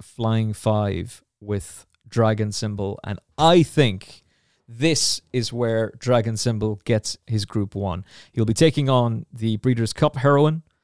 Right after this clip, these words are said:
put up on this show, on the official European Breeders' Cup podcast, Final Furlong. We teamed up with the Breeders' Cup last year, and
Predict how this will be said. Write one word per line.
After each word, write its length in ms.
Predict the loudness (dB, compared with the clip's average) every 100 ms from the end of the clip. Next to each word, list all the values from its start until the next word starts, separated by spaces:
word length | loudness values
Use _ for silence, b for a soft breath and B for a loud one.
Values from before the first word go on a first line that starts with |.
| _ _ _ 6
put 200 | 8 10
up 140 | 8 6
on 200 | 6 6
this 160 | 6 4
show, 520 | 4 6 8 6 2 -4
on 120 | 0
the 100 | 2
official 580 | 2 0 2 2 2 -4 _ _ _ _ _ _ _ _
European 760 | 2 2 4 2 2 -2 -6 -12 -4
Breeders' 340 | -2 0 0
Cup 240 | 0 -4 -4
podcast, 600 | -6 -4 -4 -6 -10 -12
Final 240 | -8 -6
Furlong. 420 | -4 -6 -6 -10
We 120 | -12 -12
teamed 300 | -8 -6 -6
up 120 | -8
with 80 | -4
the 60 |
Breeders' 260 | -4 -4 -8
Cup 180 | -10 -6
last 320 | -6 -6 -6
year, 180 | -8
and 120 | -8